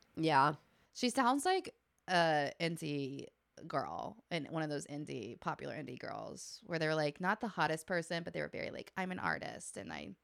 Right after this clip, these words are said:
Speaker 1: Yeah.
Speaker 2: know what I mean?
Speaker 1: Yeah. <sighs> She's, so I watched Pollock, which is a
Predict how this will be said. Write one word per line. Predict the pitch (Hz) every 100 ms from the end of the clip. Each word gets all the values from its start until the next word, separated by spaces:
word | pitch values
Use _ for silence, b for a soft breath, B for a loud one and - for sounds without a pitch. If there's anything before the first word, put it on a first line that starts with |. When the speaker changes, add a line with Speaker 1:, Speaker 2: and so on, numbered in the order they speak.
| -
Speaker 1:
Yeah. | 170 175
Speaker 2:
know |
what | 165
I | 165
mean? | 160 160 180 b b b _
Speaker 1:
Yeah. | 196 196 165 156 - -
<sighs> | -
She's, | - - 247 240 214 -
so | -
I | 233
watched | 220 220 311 - - - - _ _ _ _ _ - -
Pollock, | - 175 135 147 - -
which | 180 -
is | 160
a | 170 156 156